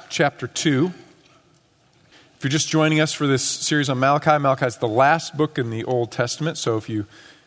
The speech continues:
can find Matthew, go back one. There you are. Malachi chapter two, verse ten is where we're gonna start this morning.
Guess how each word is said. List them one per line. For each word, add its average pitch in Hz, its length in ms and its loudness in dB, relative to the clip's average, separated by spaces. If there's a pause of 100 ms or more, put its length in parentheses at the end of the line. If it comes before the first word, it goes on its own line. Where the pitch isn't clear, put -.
(440)
can 123 100 -6
find 147 240 2
Matthew, 160 360 2
go 131 100 2
back 147 320 2
one. 151 460 0
There 139 120 2
you 123 140 2
are. 98 160 0 (2000)
Malachi 127 360 2
chapter 123 320 -2
two, 127 220 -4
verse 104 220 -6
ten 117 220 -4
is 101 100 -12
where 107 60 -10
we're 101 80 -12
gonna 101 60 -12
start 110 260 -6
this - 180 -14
morning. 117 240 -10